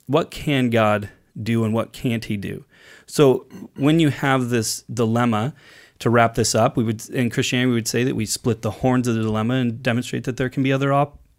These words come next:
options, other, other answers. For example, with the Euthyphro dilemma, that God is good. And this is significant because what we're saying is, is that God's nature is goodness. This is what God is,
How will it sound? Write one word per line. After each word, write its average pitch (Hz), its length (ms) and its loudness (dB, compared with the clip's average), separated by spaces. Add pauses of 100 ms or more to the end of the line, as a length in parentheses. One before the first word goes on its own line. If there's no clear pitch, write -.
options, 143 420 0
other, 120 320 0 (200)
other 123 180 0
answers. 139 540 -2 (500)
For 131 220 0
example, 117 400 0
with 110 180 -2
the 107 340 -4
Euthyphro 117 440 -6
dilemma, 110 320 -2
that 107 260 -4 (580)
God 123 360 4 (100)
is 147 320 2
good. 104 320 -2
And 104 240 -6
this 180 220 2
is 160 160 -2
significant 127 680 -2
because 123 300 -2
what 123 100 0
we're 123 100 -4
saying 127 360 0
is, 110 220 -2
is 104 80 -6
that 110 420 -8
God's 120 400 0
nature 113 840 -2 (200)
is 110 240 -2
goodness. 98 580 -6 (560)
This 143 260 0
is 127 140 -2
what 131 180 2
God 120 240 4
is, 117 240 0